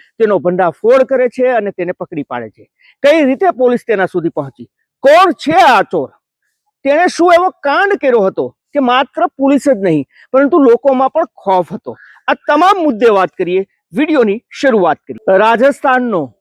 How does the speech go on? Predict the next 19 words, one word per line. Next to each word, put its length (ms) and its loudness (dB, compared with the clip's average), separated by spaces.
મોનીશ 520 -4
નાયક 400 0
ઉર્ફે 380 -2
મદન 360 -2
નાયક 380 0
ઉર્ફે 300 -4
ભવરલાલ. 500 -6
આ 280 2
ભવરલાલ 680 0
છે, 200 -10
આ 140 -2
મોનીશ 520 -4
નાયક 220 0
છે, 220 -8
તેનું 460 0
નાનપણ 420 -2
છે 200 -2
તે 60 -4
ખૂબ 280 -2